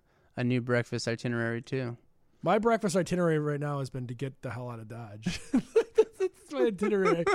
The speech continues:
Speaker 2: I'm just like, "Oh, early meeting, gotta go."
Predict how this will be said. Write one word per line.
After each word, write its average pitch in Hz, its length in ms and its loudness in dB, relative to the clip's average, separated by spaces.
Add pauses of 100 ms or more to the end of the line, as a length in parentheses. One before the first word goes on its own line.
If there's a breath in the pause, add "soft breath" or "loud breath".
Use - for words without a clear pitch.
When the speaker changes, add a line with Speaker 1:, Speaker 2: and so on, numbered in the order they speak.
(120)
Speaker 2:
I'm 247 220 4
just 214 120 4
like, 247 140 2
"Oh, 226 160 -10 (180)
early 240 340 6
meeting, 208 460 6
gotta 214 260 4
go." 196 420 4